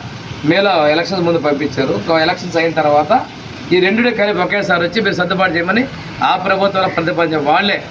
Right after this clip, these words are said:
దొంగే దొంగ అన్నాం. చేసినవాడే మళ్ళీ తే-, చేయమని చెప్పి ధర్నా చేయడం తప్పుడు పనులు చేస్తున్నారు. ఎందుకంటే ఈ ప్రభుత్వం చేసే మంచి పని మీద దుష్ప్రచారం చేయాలని వాటి కూడా ప్రజలు గమనించుకోవాలి.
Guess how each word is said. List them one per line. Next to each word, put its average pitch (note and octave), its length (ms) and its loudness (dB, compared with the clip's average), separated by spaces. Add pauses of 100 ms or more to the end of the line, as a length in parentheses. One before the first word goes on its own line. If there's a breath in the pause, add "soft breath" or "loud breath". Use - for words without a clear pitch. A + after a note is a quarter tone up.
(280)
దొంగే F3 300 2
దొంగ D#3+ 260 0
అన్నాం. C3+ 260 0 (480)
చేసినవాడే A3 640 2 (480)
మళ్ళీ A#3+ 240 4
తే-, F#3+ 540 0
చేయమని F#3 260 0
చెప్పి E3 120 -2
ధర్నా D3+ 240 2
చేయడం C#3+ 260 0
తప్పుడు D3+ 280 -2
పనులు E3 180 0
చేస్తున్నారు. D3 440 -2 (560)
ఎందుకంటే G3 300 0
ఈ F#3+ 40 -2
ప్రభుత్వం E3 440 0
చేసే F3 280 0
మంచి D3+ 280 -2
పని D#3+ 180 0
మీద D#3 140 2
దుష్ప్రచారం E3 600 0
చేయాలని D3 300 -2
వాటి D3+ 260 0
కూడా G3 220 2 (460)
ప్రజలు F3 200 2
గమనించుకోవాలి. D#3+ 920 0